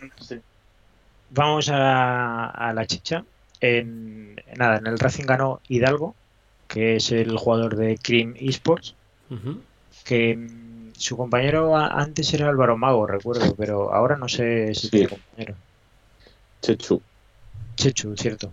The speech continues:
Speaker 3: Ah, claro, Chechu, es verdad.
Speaker 2: Es verdad.
Speaker 3: Participaron en el
Speaker 2: No,
Speaker 3: circuito
Speaker 2: no.
Speaker 3: dragón.
Speaker 2: Sí.
Speaker 3: Chechu, digo.
Speaker 2: Y quedó ganador del Racing. Veremos en qué se desarrolla. Él trae el, él trae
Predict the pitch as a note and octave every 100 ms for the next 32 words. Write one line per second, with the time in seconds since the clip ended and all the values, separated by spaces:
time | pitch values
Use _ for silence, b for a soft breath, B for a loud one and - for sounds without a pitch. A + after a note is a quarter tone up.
0 | - C#3+ B2+ C3 A#2 A2+ - A#2 A2 A2+
1 | - - - - A#2+ A2 G#2+ A2+ A#2+ C#3
2 | D3+ C#3 C3 C3 B2+ A#2+ A#2+ D3+ C#3 -
3 | - - - - - - - - - -
4 | B2 - A2+ G#2 G#2+ G#2+ - _ _ _
5 | - - - - b b b b b -
6 | B2+ A#2 A2+ A2 A#2 A2 A#2 B2 A#2+ B2
7 | A#2+ G#2+ - - F#2+ - _ _ _ -
8 | _ _ _ - A2+ A2 B2 C3+ B2+ A#2+
9 | A#2+ B2+ A2 A2+ A#2 C#3 D#3 A#3 A2+ A#2+
10 | A#2 A2+ A#2 A#2 A#2 A2+ A2 G#2+ G#2+ G#2+
11 | - _ _ _ - - _ - A2+ A2+
12 | - B2 A#2 G2+